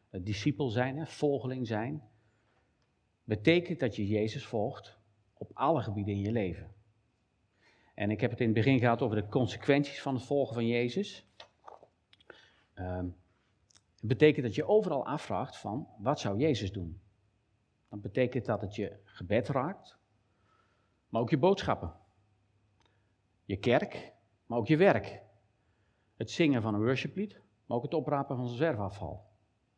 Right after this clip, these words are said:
Misschien word je, eh, moe als je dit hoort.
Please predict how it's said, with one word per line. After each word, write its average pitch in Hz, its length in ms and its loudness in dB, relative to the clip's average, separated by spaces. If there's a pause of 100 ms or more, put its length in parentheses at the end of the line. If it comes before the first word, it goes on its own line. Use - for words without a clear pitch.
(1900)
Misschien 147 340 6
word 147 180 8
je, 131 400 4 (880)
eh, 98 380 -6 (220)
moe 110 580 2
als 117 120 -2
je 113 100 0
dit 123 140 2
hoort. 120 320 -2